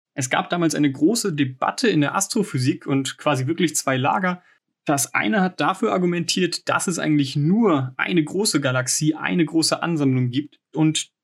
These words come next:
das, was wir heute als Galaxien kennen, nur irgendwelche Nebel sind. Und das andere Lager hat dafür argumentiert, dass es viele Galaxien in einem sehr großen Universum gibt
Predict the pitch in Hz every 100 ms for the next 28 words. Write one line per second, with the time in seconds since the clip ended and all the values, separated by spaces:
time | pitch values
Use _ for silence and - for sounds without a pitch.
0 | _ 151 175 - 151 131 147 160 165 147
1 | 147 143 131 180 180 175 165 147 151 165
2 | 156 147 143 135 135 190 196 127 117 127
3 | 185 - _ _ _ _ _ 139 131 151
4 | 147 160 160 170 165 165 - - 165 165
5 | 160 160 170 160 - - - 151 - -
6 | 233 233 170 165 165 - - 170 160 160
7 | - _ - 151 143 135 139 175 143 160
8 | 175 147 143 131 165 143 120 135 135